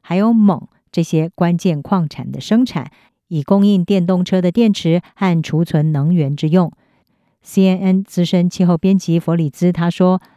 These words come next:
拜登有雄心壮志要采取有意义的气候行动，但是实际上美国仍然极端的仰赖化石燃料，而且人们想要便宜的天然气让拜登是面临两难。弗里兹也指出，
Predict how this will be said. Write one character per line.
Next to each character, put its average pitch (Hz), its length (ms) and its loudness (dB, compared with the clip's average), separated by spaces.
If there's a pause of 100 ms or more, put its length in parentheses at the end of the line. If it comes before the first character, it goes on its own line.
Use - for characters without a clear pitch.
拜 185 160 0
登 208 300 2
有 147 180 -2
雄 147 220 -4
心 175 240 2
壮 196 240 2
志 175 220 0
要 156 180 -4
采 151 260 -6
取 170 300 -4
有 143 240 -4
意 208 240 0
义 185 100 2
的 151 120 -2
气 180 200 -2
候 170 140 0
行 151 260 -4
动， 208 220 0 (340)
但 170 200 0
是 160 120 -4
实 139 220 -6
际 202 220 0
上 180 280 -4 (200)
美 160 160 -2
国 160 200 0
仍 165 280 2
然 180 260 0
极 151 260 -4
端 214 280 2
的 160 300 0
仰 131 280 -4
赖 151 220 -4
化 151 240 -6
石 135 140 -8
燃 131 220 -6
料， 160 220 0 (320)
而 175 100 -4
且 175 140 0
人 170 160 2
们 175 160 4
想 151 200 -2
要 170 160 0
便 160 320 0
宜 190 60 4
的 170 100 0
天 185 200 0
然 185 180 2
气 202 280 0 (180)
让 165 300 -2
拜 151 220 -4
登 160 280 -2
是 151 260 -2 (100)
面 156 300 0
临 127 180 -4
两 127 280 -4
难。 131 300 -2 (360)
弗 165 140 0
里 160 100 0
兹 170 160 -4
也 165 140 2
指 156 120 -4
出， 175 280 0